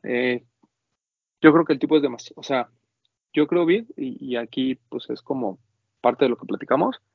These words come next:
aquí solo hay dos caminos, ¿eh? O la autodestrucción de Kanye West o el renacimiento de Kanye West. No hay otra, ¿eh? No hay un punto medio en el que digamos, se va a esconder un rato a disfrutar, a disfrutar sus millones y viajar por el mundo. O sea, eso no va a pasar. O sea, el güey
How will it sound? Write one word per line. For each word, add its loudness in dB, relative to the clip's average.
aquí 4
solo 4
hay 6
dos 0
caminos, -10
¿eh? -6
O 4
la 6
autodestrucción -6
de -4
Kanye -4
West -4
o 0
el 0
renacimiento -6
de -2
Kanye -6
West. -8
No 0
hay 6
otra, 0
¿eh? -10
No -6
hay -2
un -6
punto -4
medio 0
en -4
el -10
que -8
digamos, -6
se -8
va 2
a 2
esconder -4
un -6
rato -4
a 0
disfrutar, -4
a -8
disfrutar -4
sus -6
millones 0
y -2
viajar -2
por 2
el 2
mundo. -4
O -14
sea, -2
eso 0
no 8
va 10
a -10
pasar. -6
O -12
sea, -6
el -4
güey 4